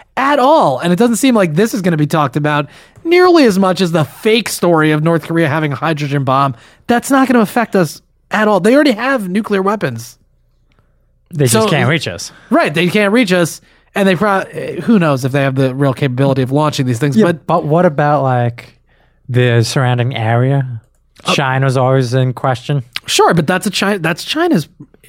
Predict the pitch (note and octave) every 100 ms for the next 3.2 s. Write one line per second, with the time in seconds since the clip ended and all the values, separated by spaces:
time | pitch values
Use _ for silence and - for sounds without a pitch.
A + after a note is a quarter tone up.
0 | - - C3 B2+ A2+ B2+ D3+ D3+ D3+ E3
1 | D#3 A3+ C#4 C#3+ C#3 D#3 E3 F3+ F#3 A#3+
2 | F#3 - A3 B3+ F3+ C#3+ A#2+ - A2 G#2
3 | G#2+ G#2